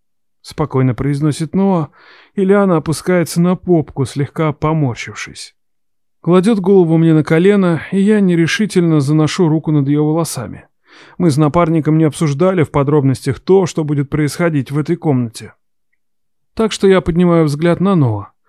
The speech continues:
Он коротко кивает и отворачивается к шкафчику, а я кладу ладонь на волосы Лианы и медленно глажу её по голове. Она трётся щекой о грубую джинсовую ткань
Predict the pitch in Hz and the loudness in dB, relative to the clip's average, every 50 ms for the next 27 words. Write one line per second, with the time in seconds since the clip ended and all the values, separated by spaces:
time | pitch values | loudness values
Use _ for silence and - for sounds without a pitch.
0 | _ - - - - - - 147 156 156 151 143 - - 185 180 175 147 - 165 | _ -20 -20 -20 -18 -8 -2 0 2 4 2 2 2 2 2 2 2 0 -2 -4
1 | 143 - 160 160 165 190 196 180 170 - 151 143 135 139 139 147 151 165 170 - | -2 0 0 0 2 2 2 2 0 0 0 -2 -2 0 0 0 0 0 0 -2
2 | - 151 151 139 - 165 - - - - 139 110 - - - 123 - - 104 98 | -4 -4 -4 -4 -4 -6 -8 -8 -8 -6 -6 -6 -8 -10 -14 -12 -8 -8 -8 -8
3 | - - _ - 143 143 147 147 139 - 143 143 139 151 151 143 139 139 139 160 | -8 -10 _ -4 0 0 0 0 0 0 -2 0 0 0 0 2 2 2 2 2
4 | 180 175 156 147 139 131 135 131 127 117 - 143 135 143 156 170 170 165 151 139 | 2 2 2 2 2 0 0 0 -2 -4 -4 -4 -2 -2 0 0 0 0 -2 -4
5 | - _ _ _ _ - - - _ _ _ - 240 233 233 226 220 214 202 185 | -6 _ _ _ _ -20 -20 -20 _ _ _ 0 2 4 4 4 4 4 2 2
6 | 175 165 143 147 151 151 160 160 143 156 156 151 151 147 139 151 143 156 156 160 | 2 0 0 0 0 0 0 0 0 0 0 0 0 0 -2 -4 -4 -2 0 0
7 | 165 160 147 135 107 - - _ _ _ _ _ _ - - 131 131 135 135 127 | 0 0 0 -2 -6 -10 -16 _ _ _ _ _ _ -6 -2 0 2 2 2 2
8 | 135 135 139 131 - 135 120 - 147 135 - 170 170 160 139 120 131 143 131 123 | 2 0 0 0 -2 -4 -4 -2 -2 -2 0 2 2 2 2 0 0 -2 -2 -2
9 | 123 127 123 117 123 139 147 131 - - 131 139 139 131 - - - 175 185 185 | -2 -2 -4 -2 0 0 0 0 -2 -4 -4 -2 -2 -4 -4 -4 -2 0 0 0
10 | 170 143 | 0 -2